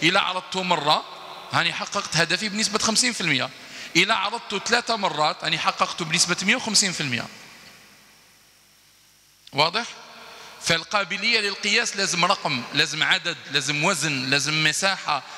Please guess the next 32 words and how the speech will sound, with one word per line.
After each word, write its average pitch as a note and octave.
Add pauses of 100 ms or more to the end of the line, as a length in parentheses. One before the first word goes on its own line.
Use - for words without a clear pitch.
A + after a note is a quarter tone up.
(120)
مسافة، D#3+ (180)
باش D3
تقدر G3
تقيسه، F#3 (120)
حققته G#3
ولا F3+
لا، B2+ (280)
وما F#3
مدى A#3
تحقيقك F#3+
للهدف. B2 (440)
الهدف G3+
اللي G#3+
ماهوش G#3
قابل G3
للقياس، G3+ (240)
هذا E3+
هدف E3+
ستوندار E3
فضفاض، D#3+ (260)
نقدروا F3
بعد E3
عشرين F#3
سنة G#3+
ما G3+
نحققوش. D3 (560)
شحال B3+
من A#3
واحد G3+
من F3
اللي G#3
عرفته، E3+